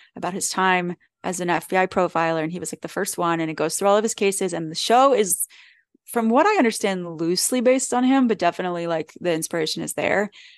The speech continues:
And I was so attached to Mister John Douglas <laughs> at a certain time in my life. Like, I read all of his books.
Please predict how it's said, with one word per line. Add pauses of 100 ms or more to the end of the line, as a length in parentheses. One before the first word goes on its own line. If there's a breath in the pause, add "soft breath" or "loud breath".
(140 loud breath)
And
I
was
so
attached (560)
to
Mister
John
Douglas (160)
<laughs>
at
a
certain
time
in
my
life. (340 loud breath)
Like,
I
read
all
of
his
books.